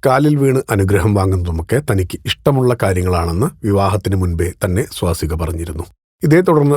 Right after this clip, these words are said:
താരം നിരവധി വിമർശനങ്ങളും ട്രോളുകളും നേരിട്ടിരുന്നു. ഇപ്പോഴിതാ ആരൊക്കെ ട്രോളിയാലും വിമർശിച്ചാലും ഇത്തരം നിലപാടുകളിൽ ഉറച്ചു നിൽക്കുമെന്നും അതെല്ലാം തന്റെ ഇഷ്ടങ്ങളാണെന്നും തുറന്നു പറയുകയാണ് താരം. വാസന്തി എന്ന പുതിയ സിനിമയുടെ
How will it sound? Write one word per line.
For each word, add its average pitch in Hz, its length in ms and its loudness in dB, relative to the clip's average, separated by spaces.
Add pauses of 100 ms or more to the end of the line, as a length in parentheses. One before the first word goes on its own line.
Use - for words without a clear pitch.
(100)
താരം 104 320 0
നിരവധി 101 440 2
വിമർശനങ്ങളും 95 760 2
ട്രോളുകളും 90 480 2
നേരിട്ടിരുന്നു. 76 540 -2 (320)
ഇപ്പോഴിതാ 160 600 2
ആരൊക്കെ 120 380 2
ട്രോളിയാലും 101 680 0 (200)
വിമർശിച്ചാലും 104 680 -2 (200)
ഇത്തരം 113 360 0 (160)
നിലപാടുകളിൽ 104 600 2 (100)
ഉറച്ചു 107 280 -2
നിൽക്കുമെന്നും 90 520 -2 (200)
അതെല്ലാം 139 440 2
തന്റെ 117 220 0
ഇഷ്ടങ്ങളാണെന്നും 107 840 -2
തുറന്നു 104 280 0
പറയുകയാണ് 85 600 -4 (120)
താരം. 80 240 -8 (280)
വാസന്തി 120 580 0
എന്ന 101 160 0
പുതിയ 101 320 0
സിനിമയുടെ 95 500 0